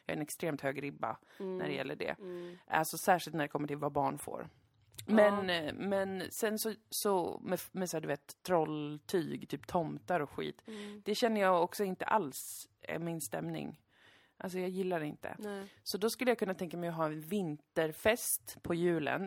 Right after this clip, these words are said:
Speaker 1: när man ändå är ledig och samhället är anpassat efter
Speaker 2: Men
Speaker 1: det.
Speaker 2: man kan, förlåt att jag avbryter, bara
Speaker 1: Nej.
Speaker 2: ett förslag. Man kan ju ha en fest vid varje, eh, alltså midvintersolståndet.
Speaker 1: Mm.
Speaker 2: Sen är vårdagjämningen är ju Neuros.
Speaker 1: Mm.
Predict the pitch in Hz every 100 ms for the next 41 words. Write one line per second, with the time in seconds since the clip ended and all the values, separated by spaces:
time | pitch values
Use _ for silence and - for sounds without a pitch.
0 | 196 175 175 170 170 160 160 151 156 151
1 | 151 151 151 156 151 143 147 139 165 139
2 | - - - - - - 151 _ _ 220
3 | 240 240 233 254 240 247 240 240 - 254
4 | 247 220 214 208 226 226 - - 185 180
5 | 269 302 202 - 226 175 190 226 240 -
6 | _ - 190 202 196 190 208 233 226 190
7 | 185 - 170 165 156 156 160 165 - -
8 | 175 170 - 180 - 180 190 170 170 180
9 | - 180 - 226 247 247 247 254 185 196
10 | 262 - 208 214 196 185 175 190 226 190
11 | 175 185 170 156 - - - - - -
12 | 240